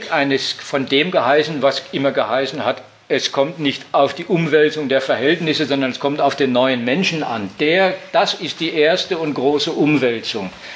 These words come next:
So, das erledigt. Deswegen, da hat er ewig und drei Tage lang dafür getaugt. Aber Kuba ist ja noch anders als Modell hochgehalten worden für Revolution.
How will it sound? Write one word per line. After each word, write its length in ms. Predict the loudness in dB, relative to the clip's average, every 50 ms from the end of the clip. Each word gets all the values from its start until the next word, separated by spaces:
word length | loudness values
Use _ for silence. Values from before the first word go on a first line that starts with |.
| -16 -18 -16 -10
So, 260 | -4 0 2 2 2 0 -4 -12 -6 0
das 300 | 0 0 2 0 -4 -4
erledigt. 760 | -2 -2 0 0 0 0 0 0 -2 -4 -8 -8 -12 -14 -18 -18 -20 -20 -8 -4
Deswegen, 480 | -2 -2 0 0 0 0 0 0 -2 -4 -6 -6 -10 -12 -10 -10 -10 -8 -4 -2
da 100 | 0 0
hat 120 | 0 0
er 180 | 0 -2 0 0
ewig 300 | 0 0 0 0 -4 -4
und 140 | -4 -4 0
drei 140 | 0 0 0
Tage 320 | 2 2 4 4 4 2
lang 160 | 0 0 0
dafür 280 | 0 -2 -2 -2 -2 0
getaugt. 600 | 0 -2 -2 0 0 0 2 0 -2 -4 -8 -20 -20 -20 -20 -20 -20 -20 -20 -20 -20 -20 -20 -20 -20 -20 -20 -18 -18 -16 -16 -16 -16 -12 -4 0
Aber 260 | 2 4 4 4 2
Kuba 360 | 2 0 -2 0 2 2 2
ist 160 | 2 2 0
ja 100 | 0 0
noch 320 | 2 2 2 0 -2 -4 0
anders 480 | 0 0 2 2 2 2 2 0 -2
als 320 | -2 0 0 0 0 -2 0
Modell 640 | 0 0 0 0 0 0 2 4 4 4 2 0 -2 -6 -18 -20 -20 -20 -20 -20 -20 _ _ _ _ _ _ _ _ _ _ _ _ _ -10
hochgehalten 880 | -2 2 4 4 4 2 0 0 0 2 2 2 0 0 -2 -2 -2 2
worden 300 | 2 2 2 2 0 -2
für 260 | 0 0 0 2 2
Revolution. 880 | 0 0 2 0 0 0 -2 -2 -4 -2 -2 -2 -2 -2 -4 -8 -12